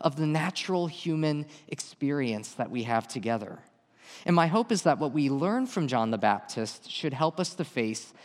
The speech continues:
doubt over stormy waters. And that brings us back to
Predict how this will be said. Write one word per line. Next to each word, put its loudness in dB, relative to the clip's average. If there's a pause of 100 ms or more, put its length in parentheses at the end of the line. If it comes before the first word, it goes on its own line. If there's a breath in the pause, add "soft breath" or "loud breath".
(160 loud breath)
doubt 4
over 0
stormy -4
waters. -10 (840 loud breath)
And 6
that 8
brings 4
us 2
back 4 (140)
to 0